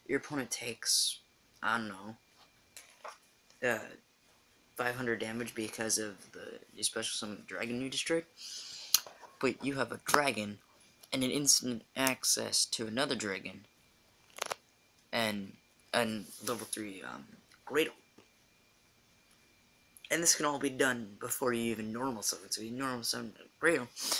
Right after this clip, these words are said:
you have instant access to a rank three. Do play the one Grand Horn.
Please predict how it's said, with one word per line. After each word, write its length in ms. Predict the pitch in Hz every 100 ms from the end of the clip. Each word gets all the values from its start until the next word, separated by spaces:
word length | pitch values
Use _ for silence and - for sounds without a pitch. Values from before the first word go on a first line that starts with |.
| - -
you 100 | -
have 80 | -
instant 380 | 131 - - 120
access 320 | 117 - -
to 120 | -
a 40 | -
rank 200 | - -
three. 260 | - - - - - - - - - _ _
Do 100 | 175
play 160 | - 151
the 60 |
one 180 | 123 127
Grand 300 | 120 117 110
Horn. 280 | - 110